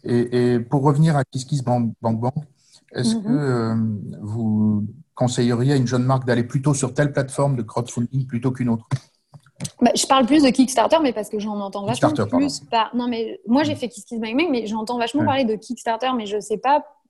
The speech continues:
Speaker 2: pourquoi, euh, il y a Ulule. Moi, non, je, je sais pas, euh, j'ai pas. En fait, pour vous dire, euh, c'est ce que je vous disais, mais je vois les,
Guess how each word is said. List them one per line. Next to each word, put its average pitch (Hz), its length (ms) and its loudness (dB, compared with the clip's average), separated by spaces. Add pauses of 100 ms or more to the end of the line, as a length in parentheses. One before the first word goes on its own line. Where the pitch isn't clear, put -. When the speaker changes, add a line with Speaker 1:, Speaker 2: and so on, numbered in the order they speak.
(120)
Speaker 2:
pourquoi, 247 680 0
euh, 202 240 -2
il 202 60 -6
y 202 40 -2
a - 80 -4
Ulule. 254 400 0 (460)
Moi, 254 160 4
non, 254 160 2
je, 202 720 -2
je 202 120 -6
sais 196 200 -6
pas, 202 340 -4
euh, 208 200 -8
j'ai 196 160 -6
pas. 208 340 -6
En 233 140 4
fait, 320 280 2
pour 226 140 4
vous 202 100 -6
dire, 254 300 0 (180)
euh, 190 280 -2
c'est - 160 -16
ce - 60 -18
que - 100 -12
je 175 100 -14
vous 185 60 -6
disais, 220 200 2
mais 196 180 2 (500)
je 208 120 4
vois 220 300 4
les, 247 180 0